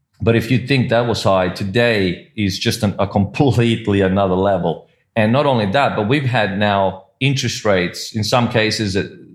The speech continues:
it's called the zero policy, uh, zero interest rate policy, which basically has stood at almost at zero. The Central Bank of, uh, United States attempted to get it above two, and then they came back down just recently. But we, so imagine how much malinvestment, how much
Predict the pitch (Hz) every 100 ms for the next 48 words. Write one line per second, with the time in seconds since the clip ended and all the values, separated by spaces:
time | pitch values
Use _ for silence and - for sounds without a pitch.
0 | - - 101 - 107 92 92 107 110 -
1 | 120 123 - 143 165 - _ _ - 98
2 | 85 117 113 123 117 117 113 - 113 104
3 | 120 120 123 143 147 - _ _ 117 113
4 | - - - 120 - - 110 101 - -
5 | 131 113 - - _ 101 - - _ -
6 | 147 131 - 101 101 123 110 98 120 -
7 | 101 - 120 113 107 87 110 104 98 90
8 | - 101 95 104 107 101 - 110 - -
9 | 95 113 104 92 98 107 101 98 90 107
10 | 98 - 135 131 113 98 95 95 107 98
11 | 95 - 107 110 101 - 107 113 117 123
12 | 123 - _ - 110 127 127 120 - 135
13 | 135 160 170 160 143 135 131 113 120 120
14 | 123 110 110 110 - 107 101 113 117 107